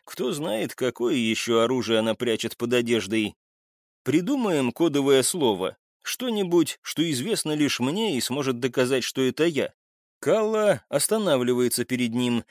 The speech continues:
поднимает брови, и её жёлтые глаза сияют так ярко, что Антон недоумевает, как мог не узнать её сразу же при первой встрече. «Это ни к чему, ведь...»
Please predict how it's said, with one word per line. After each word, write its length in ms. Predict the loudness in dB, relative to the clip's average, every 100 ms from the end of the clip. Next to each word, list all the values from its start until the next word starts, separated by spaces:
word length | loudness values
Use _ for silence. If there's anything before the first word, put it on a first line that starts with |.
| -20 _
поднимает 600 | -2 0 2 4 4 2
брови, 400 | 0 2 2 2
и 200 | 0 0
её 360 | 0 0 0 -2
жёлтые 440 | -2 -4 0 0
глаза 460 | 4 2 2 -2 -2
сияют 540 | -2 0 0 0 -6 _
так 260 | -8 -8 -6
ярко, 460 | 2 2 2 -4
что 240 | -4 0 0
Антон 340 | 0 -4 -2
недоумевает, 840 | -2 0 0 0 0 0 -2 -4 -10 -20 _
как 180 | -2 -2
мог 240 | -2 -4
не 140 | -2 -2
узнать 420 | -2 -2 -4 -4
её 260 | -4 -2
сразу 440 | -2 0 -2 -2 -4
же 100 | -4
при 160 | -2
первой 380 | -2 0 0 -2
встрече. 540 | -2 -4 -4 -4 -8 -10 _ _ _ _
«Это 220 | -6 -4
ни 140 | -2 -2
к 80 | -2
чему, 480 | -4 -2 -2 0
ведь...» 340 | 0 -2 -4